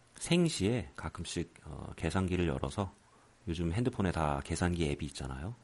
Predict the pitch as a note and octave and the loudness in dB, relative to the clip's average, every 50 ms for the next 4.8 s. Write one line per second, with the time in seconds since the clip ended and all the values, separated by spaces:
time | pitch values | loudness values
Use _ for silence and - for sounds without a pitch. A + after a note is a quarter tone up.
0 | - - - D#2 - D2+ D2+ D2 D2+ D2+ D#2 D2+ C2+ C2+ C2+ C2+ - - D2+ D2+ | -16 -12 -10 -6 -4 -4 -4 -2 -2 -2 0 0 0 -2 -2 -4 -4 -6 -6 -6
1 | D2+ - - - - _ _ _ _ - - _ _ - A2 A2+ - B2+ B2 B2+ | -8 -10 -14 -20 -20 _ _ _ _ -20 -20 _ _ -2 -2 0 0 0 2 2
2 | B2 B2 A#2 G#2 F2+ - - - - - A#2+ A#2 A#2+ A#2 G#2+ G2+ G2+ - - - | 2 2 2 0 0 -2 -2 -2 2 4 6 6 6 6 4 4 2 0 -2 -2
3 | C#2+ D2+ E2+ E2 - - _ _ _ _ _ _ _ _ _ - - - _ _ | -2 -2 -2 -4 -8 -14 _ _ _ _ _ _ _ _ _ -20 -20 -20 _ _
4 | - G2 F2+ F#2 F#2+ F2 E2+ D#2+ F2+ F2 E2 D#2+ D#2 D2+ C#2 - | -2 0 2 4 4 4 4 4 2 4 4 4 4 2 0 -4